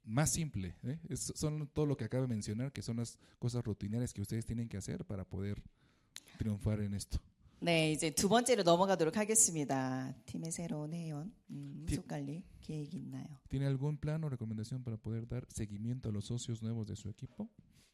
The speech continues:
Speaker 2: 여러분들의 팀에 새로운 회원들이 들어왔을 때 여러분들은 막 흥분하고 기분이 좋죠.
Speaker 1: Obviamente, cada vez que ingresa un nuevo integrante, un, un nuevo miembro, ustedes están súper emocionados, ¿no?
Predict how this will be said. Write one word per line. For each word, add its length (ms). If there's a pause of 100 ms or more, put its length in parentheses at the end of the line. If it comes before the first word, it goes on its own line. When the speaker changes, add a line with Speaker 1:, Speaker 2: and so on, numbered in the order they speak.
(320)
Speaker 2:
여러분들의 800
팀에 360
새로운 560
회원들이 580
들어왔을 580
때 420 (120)
여러분들은 500
막 240 (560)
흥분하고 640
기분이 380
좋죠. 440 (420)
Speaker 1:
Obviamente, 300
cada 180
vez 160
que 120
ingresa 420
un 80
nuevo 200
integrante, 540
un, 220
un 320
nuevo 240
miembro, 460 (240)
ustedes 180
están 220
súper 540
emocionados, 600
¿no? 140